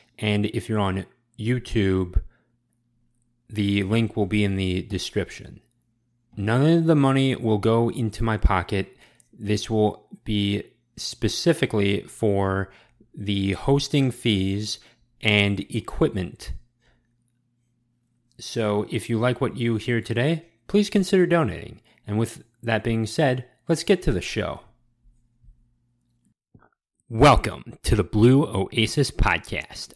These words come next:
I am your host, Adam Rothstein.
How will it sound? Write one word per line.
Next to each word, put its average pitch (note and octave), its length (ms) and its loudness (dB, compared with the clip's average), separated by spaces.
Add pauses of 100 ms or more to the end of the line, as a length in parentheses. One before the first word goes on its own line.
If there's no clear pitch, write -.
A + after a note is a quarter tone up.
(100)
I G#2+ 120 -2
am A2 140 0
your A#2+ 140 2
host, - 540 -4 (320)
Adam G#3+ 420 2 (220)
Rothstein. G#2 720 -4